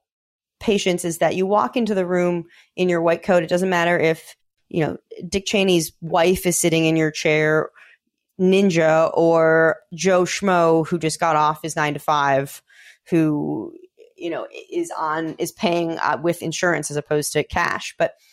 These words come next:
'cause they're all the same, right? It's, it's a problem that you need to fix. So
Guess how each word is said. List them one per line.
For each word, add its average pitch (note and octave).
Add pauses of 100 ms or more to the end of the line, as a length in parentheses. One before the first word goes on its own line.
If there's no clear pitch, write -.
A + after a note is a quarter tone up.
(220)
'cause A3+
they're C#4
all E4+
the G#3+
same, D#3+
right? E3
It's, -
it's G3+
a F3
problem G#3+
that C#3
you D#3+
need D3+
to -
fix. -
So D#3